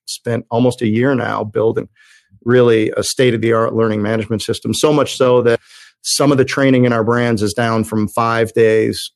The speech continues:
or, or seven days down to two and a half days in person, just the things they need to know. Uh, so, so all of these things that, that we said, you know, we're gonna be, if we were gonna have the things that a Dunkin' Brands or, or a Roark type led company,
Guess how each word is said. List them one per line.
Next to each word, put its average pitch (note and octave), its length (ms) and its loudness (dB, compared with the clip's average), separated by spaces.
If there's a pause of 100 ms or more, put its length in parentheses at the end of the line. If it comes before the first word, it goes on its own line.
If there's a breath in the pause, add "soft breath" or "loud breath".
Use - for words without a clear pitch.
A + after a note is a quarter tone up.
or, G#2+ 380 -4
or A2 280 -6
seven A#2 360 -2
days A2 280 -2
down A2 240 -2
to G#2+ 80 -10
two - 220 -4
and G#2+ 100 -4
a G#2 40 -6
half G#2+ 240 -6
days A2 420 0
in A2+ 140 -4
person, G#2 480 -8
just - 220 -6
the A2+ 40 -12
things - 180 -8
they A#2+ 120 -4
need A#2 160 -2
to A2 80 -4
know. B2+ 340 -2 (380 loud breath)
Uh, A#2+ 320 0
so, C3 500 4
so D3 240 -2
all E3 300 4
of D3+ 140 0
these C3+ 300 4
things A2 640 -2 (1080 soft breath)
that, B2 180 2
that B2 220 0
we B2+ 140 2
said, A#2+ 460 -2
you C#3+ 80 -2
know, A#2+ 420 -2
we're B2+ 240 -4
gonna C3+ 140 2
be, C3 320 2
if - 120 -4
we D#3 120 4
were D#3+ 120 2
gonna C#3 160 0
have C3 280 -4
the B2 100 -2
things B2+ 300 0
that B2 160 0
a A#2+ 40 -2
Dunkin' A#2+ 480 -2
Brands A2+ 460 -4
or, A#2 240 -2
or A#2 260 0
a A#2 60 0
Roark A#2+ 420 0
type A2+ 200 -2
led A#2 240 -2
company, A2+ 480 -2